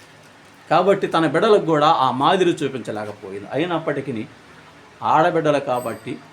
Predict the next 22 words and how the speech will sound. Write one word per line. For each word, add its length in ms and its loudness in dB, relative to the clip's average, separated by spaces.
తండ్రిని 340 -2
చూస్తూ 400 -2
ఉంటారు, 320 -2
కాబట్టి 520 -8
ఆ 120 -4
బిడ్డలు 320 -4
మాత్రం 320 -10
తన 280 -8
తల్లి 680 0
విషయము, 500 -4
తన 200 -2
తండ్రి 300 -6
విషయము 500 -8
గుర్తిరిగిన 520 -4
వారు 260 0
కాబట్టి, 500 -4
తన 240 -4
తల్లి 220 2
వెనక్కి 260 2
తిరిగి 200 2
చూసినా 320 -6
సరే, 260 -12